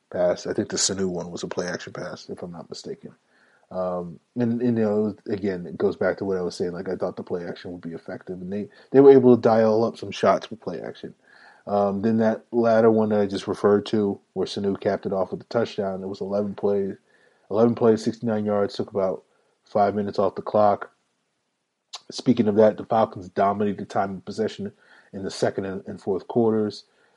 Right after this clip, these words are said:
Um, that drive included a nineteen-yard pass to Jones, and, and again, you know, maybe there's not really much of a difference between a nineteen-yard play and a twenty-yard play, but, you know, and, and the Falcons also got three first downs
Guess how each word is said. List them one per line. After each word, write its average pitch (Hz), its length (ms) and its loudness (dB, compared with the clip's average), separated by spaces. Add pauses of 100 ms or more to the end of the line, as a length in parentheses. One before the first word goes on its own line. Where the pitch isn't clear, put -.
(320)
Um, 92 680 -2
that 123 260 8
drive 117 300 4
included 113 420 -2
a 98 60 -8
nineteen-yard 107 720 -4
pass 110 320 0
to - 140 -20
Jones, 104 500 -6
and, 90 240 -14
and 92 120 -14
again, 92 460 -8
you 95 60 -8
know, 87 180 -12 (200)
maybe 101 200 -4
there's 95 300 -4 (320)
not 113 240 0
really 113 180 4
much 104 220 -2
of 101 80 -4
a 95 40 -4
difference 110 320 -4
between 101 300 -4
a 95 60 -4
nineteen-yard 104 720 -4
play 107 200 0
and 95 80 -6
a 92 60 -12
twenty-yard 101 480 -4
play, 101 200 0
but, 87 280 -8 (880)
you 98 80 -4
know, 80 240 -12 (300)
and, 120 300 2
and 127 180 4
the 120 40 2
Falcons 127 400 4
also 123 240 4
got 110 200 0
three 110 160 0
first 110 320 0
downs 104 420 -4